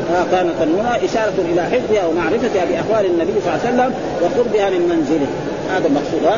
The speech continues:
ومعلوم أن الإنسان إذا كان إنسان جار إنسان، يعني أي حركة لو انط-، يعني معروف لو طبخ طباخ، طباخ يش-، يشم الرائحة. ولذلك نهى الرسول صلى الله عليه وسلم أن الإنسان إذا دخل يعني بفواكه أو طعام لأولاده، يعني لا يترك أولاده يأخذوا هذا الفاكهة وهذا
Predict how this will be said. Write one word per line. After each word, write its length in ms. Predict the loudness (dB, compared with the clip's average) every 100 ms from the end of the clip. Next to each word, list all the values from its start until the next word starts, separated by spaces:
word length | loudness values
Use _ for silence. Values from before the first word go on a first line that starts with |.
| 2
ومعلوم 300 | 0 2 2
أن 100 | 2
الإنسان 360 | 2 0 0 0 2
إذا 120 | 0
كان 120 | 0 -2
إنسان 280 | 0 0 0
جار 140 | 0 0 0
إنسان، 220 | 0 0 -2 -6 -4 -2
يعني 220 | 0 0
أي 180 | 2 0
حركة 380 | 0 -2 0 -2 -4 -2
لو 80 | 0
انط-، 420 | 0 0 0 0
يعني 180 | 0 0
معروف 240 | 0 0 2
لو 100 | 0 2
طبخ 180 | 0 0 0 0
طباخ، 220 | 0 0 0
طباخ 180 | 0 0 -2
يش-، 280 | -2 -2
يشم 160 | -2 -2 0
الرائحة. 280 | 0 0 -4 -6 -6 0
ولذلك 380 | 0 4 2 2
نهى 180 | 0 2
الرسول 260 | 0 0 0
صلى 100 | 0
الله 60 | 0
عليه 80 |
وسلم 140 | 0 2
أن 120 | 0
الإنسان 280 | -2 -2 0 -2 -4 -4 0
إذا 140 | 2
دخل 300 | 2 0 0 -2 -2 -4 -2 -2
يعني 160 | 0 2
بفواكه 520 | 2 2 0 0 0 0 0
أو 60 | -2 -2
طعام 240 | 0 0 2
لأولاده، 560 | 0 0 2 2 2 0 -2 -8 -4
يعني 180 | 0 0 0 -2 0
لا 120 | 2 2
يترك 220 | 2 -2 0
أولاده 400 | 0 2 2 2 2
يأخذوا 360 | 2 0 -2 0
هذا 100 | 0 0
الفاكهة 460 | 0 0 0 0
وهذا 200 | 2 0